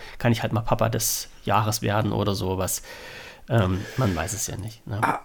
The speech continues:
Speaker 2: aber ich gehe mal vielmehr ja eher davon aus, dass sich, wenn ein Kind Interesse daran hat, das von sich aus sagt, dass es gerne mal ein Kochbuch hätte für Kinder,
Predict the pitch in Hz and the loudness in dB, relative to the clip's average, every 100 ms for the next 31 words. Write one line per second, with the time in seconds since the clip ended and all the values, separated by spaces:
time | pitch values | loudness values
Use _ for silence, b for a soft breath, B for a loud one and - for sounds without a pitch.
0 | - - 135 131 139 120 - 160 160 151 | -2 4 6 6 6 2 8 10 12 10
1 | 147 135 - 156 156 147 135 131 131 131 | 8 6 8 10 12 12 10 6 6 4
2 | 135 131 - 139 131 127 147 - 135 - | 6 4 2 2 4 6 4 6 2 4
3 | 131 - - 143 147 131 127 123 - 165 | 2 0 4 6 8 4 2 0 8 10
4 | 165 127 - 156 - 156 131 120 120 107 | 10 6 4 4 6 6 6 6 4 4
5 | 135 - B B B B B 143 - - | 2 0 B B B B B 4 4 2
6 | 135 117 170 180 135 127 - 131 120 120 | 4 8 8 6 4 4 4 0 2 0
7 | 117 - 127 120 113 113 110 - 190 - | 0 2 2 4 2 0 0 4 4 4
8 | 143 - - 117 131 202 226 B B B | 0 2 2 6 8 8 6 B B B
9 | B - 135 - - 131 143 196 247 | B 0 0 2 6 8 10 10 8